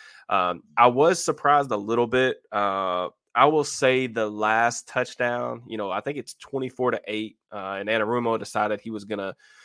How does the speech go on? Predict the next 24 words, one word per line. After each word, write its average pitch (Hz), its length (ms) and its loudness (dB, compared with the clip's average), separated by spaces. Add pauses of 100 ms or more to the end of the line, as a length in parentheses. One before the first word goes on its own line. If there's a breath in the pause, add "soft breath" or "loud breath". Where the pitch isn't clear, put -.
(240 soft breath)
uh, 101 200 0
go 110 200 0
press 127 320 0
man 120 260 2
with 110 140 0
single 117 360 -4
high 110 240 4
safety, 120 640 -8
uh, 101 200 -6
in 104 60 -6
the 104 60 -6
middle 113 160 0
of 104 40 -2
the 104 80 -6
field. 110 360 -2
I 113 160 2
was 107 200 -4
very 135 260 4
surprised 120 400 0
that 113 80 -6
they 110 100 -4
did 117 200 -6
that 123 220 2
after 104 540 -4